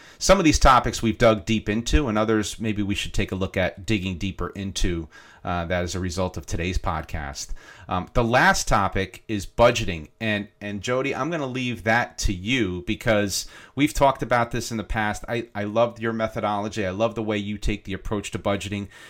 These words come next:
You, you walk the walk and talk the talk. Um, I, I do my high level, like we've always said, I do it at the macro level. You do it more at the micro level.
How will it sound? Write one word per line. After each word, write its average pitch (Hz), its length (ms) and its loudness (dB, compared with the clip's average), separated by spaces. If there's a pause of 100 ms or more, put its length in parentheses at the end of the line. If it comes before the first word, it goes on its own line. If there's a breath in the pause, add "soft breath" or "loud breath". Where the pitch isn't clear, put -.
(160 loud breath)
You, 113 280 -2
you 117 140 -4
walk 110 320 2
the 113 80 -2
walk 104 300 0
and 95 100 -6
talk 101 280 -2
the 107 60 -4
talk. 98 460 0 (340 loud breath)
Um, 90 520 -6
I, 120 240 -2
I 117 100 -2
do 117 160 -4
my 107 240 2
high 107 220 2
level, 101 340 0
like 98 220 -4
we've 98 120 -4
always 95 200 -2
said, 92 180 -4
I 98 60 0
do 104 180 -4
it 101 80 0
at 98 120 -4
the 98 180 -4 (260 loud breath)
macro 104 400 0
level. 101 300 0
You 101 160 0
do 107 180 0
it 104 180 -6
more 104 260 -2
at 95 80 -4
the 104 60 -2
micro 98 360 -4
level. 98 420 0